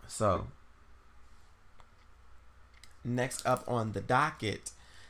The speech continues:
next up on the docket, I know many of you all have heard this already, but Donald Trump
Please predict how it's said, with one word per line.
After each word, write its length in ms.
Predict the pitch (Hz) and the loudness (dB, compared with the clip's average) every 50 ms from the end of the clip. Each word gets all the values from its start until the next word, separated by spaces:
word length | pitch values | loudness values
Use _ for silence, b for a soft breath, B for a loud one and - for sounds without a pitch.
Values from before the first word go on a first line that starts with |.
| B B | B B
next 380 | - 107 117 113 - - - 110 | -4 0 0 0 0 -2 -2 -2
up 80 | 104 - | -2 0
on 140 | - 113 107 | 0 0 0
the 80 | 101 98 | 0 2
docket, 520 | 101 107 95 95 98 - 98 95 - - - - - - - - - - - | 4 4 4 4 2 0 -4 -4 -4 -6 -12 -20 -20 -20 -20 -20 -18 -4 0
I 100 | 110 110 | 2 2
know 160 | 110 107 110 | 4 2 2
many 220 | 117 117 113 120 | 2 2 2 2
of 140 | 123 117 113 | 2 0 0
you 100 | 117 120 | 0 2
all 160 | 117 113 117 | 2 2 2
have 180 | 120 113 110 - | 0 -2 -4 -2
heard 340 | - 123 123 127 135 131 - | 0 2 4 4 4 2 2
this 200 | 123 120 - - | 0 0 0 0
already, 460 | - 120 117 127 151 139 131 127 127 | 0 0 0 0 0 -2 -2 -2 -2
but 260 | 127 - 107 110 - - - - - - B B B B B B B B B B B B - - | 0 0 0 0 0 -6 -14 -20 -20 -20 B B B B B B B B B B B B -12 2
Donald 340 | 117 113 120 135 156 185 180 | 4 6 6 6 4 0 0
Trump 460 | - - 156 135 127 139 175 - | 0 2 4 4 4 2 0 -2